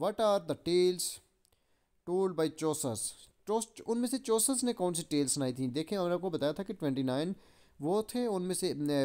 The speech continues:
पिलग्रिम्स थे, उनमें से एक, एक चौसर भी था, टोटल थर्टी हो गए। तो चौसर ने कौन सी टेल सुनाई थी? The Tale of Sir Thomas and The Tale of Melibea, ठीक है,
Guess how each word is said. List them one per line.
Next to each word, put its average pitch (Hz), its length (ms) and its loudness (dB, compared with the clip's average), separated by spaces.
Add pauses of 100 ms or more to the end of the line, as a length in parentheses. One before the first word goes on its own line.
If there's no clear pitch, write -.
पिलग्रिम्स 196 440 -2
थे, 254 60 0
उनमें 185 160 0
से 151 220 2
एक, - 200 -4
एक 147 560 0
चौसर 165 280 -2
भी 165 100 -4
था, 160 180 -2
टोटल 135 280 -2
थर्टी 131 300 -4
हो 180 100 2
गए। 190 80 -2
तो 208 100 -2
चौसर 196 380 -2
ने 233 120 -4
कौन 214 180 -2
सी 196 80 -8
टेल 185 200 0
सुनाई 185 180 0
थी? 180 140 -2
The 151 120 0
Tale 165 320 2
of - 20 -4 (460)
Sir 143 120 0 (120)
Thomas 202 280 0 (600)
and 160 380 -2
The 131 60 -4 (100)
Tale 160 280 4
of - 20 -8 (560)
Melibea, 139 420 0
ठीक 175 200 -6
है, - 140 -4